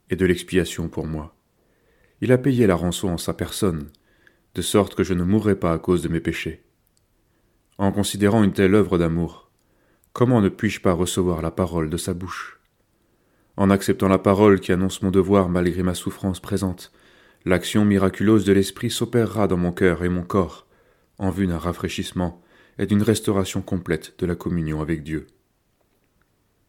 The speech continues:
Alors sa chair a plus de vigueur qu'au premier âge,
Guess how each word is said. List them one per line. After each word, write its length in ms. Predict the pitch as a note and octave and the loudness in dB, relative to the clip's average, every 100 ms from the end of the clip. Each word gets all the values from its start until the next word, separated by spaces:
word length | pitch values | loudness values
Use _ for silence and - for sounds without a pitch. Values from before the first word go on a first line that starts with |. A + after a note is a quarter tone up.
| _ _ _ _ _ | _ _ _ _ _
Alors 380 | - F2+ F2+ F2+ | 0 4 4 2
sa 100 | - | -4
chair 380 | E2+ - F#2+ F2+ | -6 0 2 2
a 100 | D#2+ | -4
plus 240 | - F#2+ | -2 -2
de 100 | F2 | 0
vigueur 520 | F2 F2+ F#2+ F#2+ G2 - | -2 0 4 4 2 -4
qu'au 100 | E2+ | -8
premier 380 | - F#2 F#2 | -2 -2 0
âge, 340 | F2 F#2+ G2+ | 0 0 -2